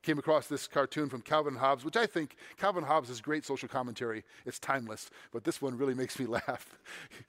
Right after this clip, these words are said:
because his father comes home and <laughs> he's got the sign in the yard, "Love the sinner, hate the sin." Uh-oh, what does that mean? Most of us have heard this phrase or are familiar with it in some way. And I did a little more research online and talking with people, and, and,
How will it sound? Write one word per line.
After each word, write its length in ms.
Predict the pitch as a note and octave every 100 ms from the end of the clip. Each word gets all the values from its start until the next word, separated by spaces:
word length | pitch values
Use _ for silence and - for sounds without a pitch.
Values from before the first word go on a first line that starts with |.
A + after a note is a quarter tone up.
| - - B2+
because 420 | C3 C#3+ A#2 - - - _ - - C#3+
his 180 | A#2+
father 280 | - D#3 D#3
comes 240 | C#3 C#3+ D3
home 220 | C#3+ C3
and 140 | A#2+ - -
<laughs> 200 | - -
he's 100 | E3
got 280 | - F3+ -
the 80 | -
sign 480 | - E3 F3+ C#3+
in 100 | A#2+
the 80 | B2
yard, 380 | B2+ C3+ A#2+ G#2+ - - - -
"Love 160 | C3+ D3
the 80 | C#3+
sinner, 200 | E3 C3+
hate 180 | C#3 -
the 80 |
sin." 320 | - D3+ A2+ F2+
Uh-oh, 340 | A#2+ A2+ G2+ F2
what 120 | A2+
does 120 | A#2 A2
that 180 | A2+
mean? 280 | G#2+ G#2 F2 _ _ _ _ _ _ _ _ _ _ _ - _
Most 220 | C#3+ F#3 E3+
of 60 |
us 100 | D3+
have 80 | C#3
heard 140 | E3
this 100 | D3
phrase 460 | - D3+ D3 C#3 - - -
or 140 | C#3+ C#3+
are 40 |
familiar 320 | C#3 D3 D#3
with 140 | C#3+ C3+
it 80 | A#2+
in 100 | A#2
some 320 | - D#3 C3
way. 280 | C3+ A#2+ G#2+ - - - - -
And 100 | F#3+
I 80 |
did 120 | G3 G#3+
a 60 |
little 140 | G#3+ C4
more 180 | A#3
research 440 | F3 F3 - F3+ G#3+
online 520 | D#3 C#3+ F3 G#3 A3
and 100 | D3+
talking 280 | E3 F3+ F#3
with 100 | D#3+
people, 360 | E3+ F3+ G3+
and, 120 | E3+ D#3+
and, 220 | E3+